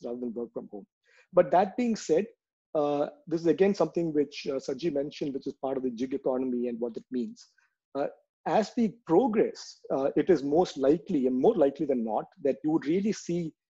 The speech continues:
individuals, uh, not necessarily associated with a particular company, but working with global teams and,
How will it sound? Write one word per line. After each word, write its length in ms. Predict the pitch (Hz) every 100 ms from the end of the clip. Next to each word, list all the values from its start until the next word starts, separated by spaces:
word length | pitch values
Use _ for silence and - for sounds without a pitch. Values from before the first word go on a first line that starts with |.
| _ -
individuals, 960 | 165 196 220 185 139 123 - - - - - -
uh, 180 | 127 135
not 260 | 143 180
necessarily 340 | 156 - 170 156
associated 540 | - 160 156 160 156
with 100 | 139
a 40 | 127
particular 360 | 120 - 123 -
company, 420 | 123 131 110 120 _ _ _
but 240 | 123 147 147 -
working 460 | 131 135 165 202 190
with 240 | 156 139
global 260 | 117 147 156 -
teams 320 | 220 120 - - _ _ _ -
and, 300 | 143 143 147